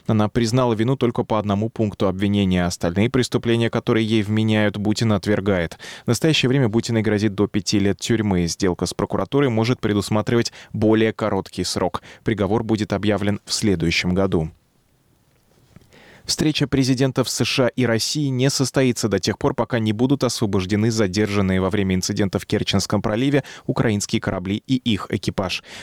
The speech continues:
Об этом заявил советник американского президента по национальной безопасности Джон Болтон.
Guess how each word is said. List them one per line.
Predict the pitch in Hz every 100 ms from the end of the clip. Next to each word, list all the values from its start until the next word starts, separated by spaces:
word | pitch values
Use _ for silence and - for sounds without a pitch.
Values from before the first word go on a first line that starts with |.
| -
Об | 156
этом | 165 123
заявил | 117 123 147
советник | 117 101 123 123
американского | 107 95 - 95 - 98
президента | 101 98 101 101 101
по | 90 113
национальной | 107 - 120 113 90 90
безопасности | 95 98 107 104 107 - 110
Джон | 98 101 92 90
Болтон. | 113 117 101 87